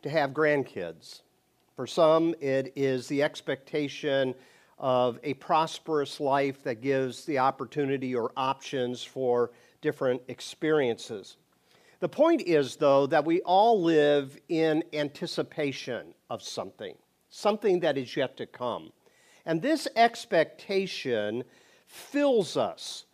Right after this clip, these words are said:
with wonder and with mystery that we just sang about. You know, this type of expectation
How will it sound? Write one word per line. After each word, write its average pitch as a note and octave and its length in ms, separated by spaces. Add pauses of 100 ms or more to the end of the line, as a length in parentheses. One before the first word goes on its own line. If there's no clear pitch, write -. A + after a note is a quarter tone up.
(160)
with D3 280
wonder A#3+ 720
and G3 400
with F3 240 (400)
mystery B2 880
that A2+ 200
we A#2 80
just A2+ 240
sang F#3+ 280
about. F#2 340 (2000)
You G3 120
know, A#3+ 200
this F#3+ 400
type - 340
of D#3 140
expectation C#3+ 1200